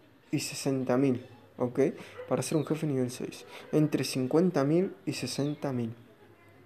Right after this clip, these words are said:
Si su investigación es muy buena, envíen eso. Si su investigación es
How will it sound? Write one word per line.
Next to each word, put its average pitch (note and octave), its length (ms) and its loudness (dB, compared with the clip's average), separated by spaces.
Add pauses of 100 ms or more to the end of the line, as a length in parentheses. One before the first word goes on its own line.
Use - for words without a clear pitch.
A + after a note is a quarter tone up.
(760)
Si E3+ 440 6
su - 140 4
investigación D#3+ 560 8
es A3+ 100 8
muy E3 340 10
buena, D3+ 560 6 (420)
envíen C#3 340 8
eso. A#2+ 300 2 (640)
Si - 160 2
su F#3+ 300 8
investigación F#3 880 10
es F#3+ 360 6